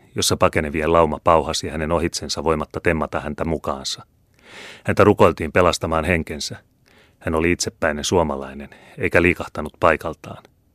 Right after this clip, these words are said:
Vihollinen uskoi tuskin silmiään nähdessään hänen ei ainoastaan puolustautuvan, mutta myöskin rohkeasti hyökkäävän. Hetkeksi herkesi vihollinen taka-ajamasta,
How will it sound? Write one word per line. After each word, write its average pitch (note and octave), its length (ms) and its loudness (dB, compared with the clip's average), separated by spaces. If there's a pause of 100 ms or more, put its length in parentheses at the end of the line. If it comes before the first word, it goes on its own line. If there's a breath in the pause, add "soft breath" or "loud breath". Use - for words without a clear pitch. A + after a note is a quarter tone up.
(840 loud breath)
Vihollinen D#2+ 440 2
uskoi E2 280 -2
tuskin F#2 280 -2
silmiään D2+ 500 -2
nähdessään D2+ 540 -2
hänen D#2+ 360 0
ei F#2 160 4
ainoastaan E2 420 0
puolustautuvan, E2 800 -2 (180)
mutta F2 220 -2
myöskin F2+ 300 0
rohkeasti E2+ 600 0
hyökkäävän. - 600 -4 (920 loud breath)
Hetkeksi F#2 440 2
herkesi F2+ 380 -2
vihollinen E2 480 0
taka-ajamasta, D2+ 840 -2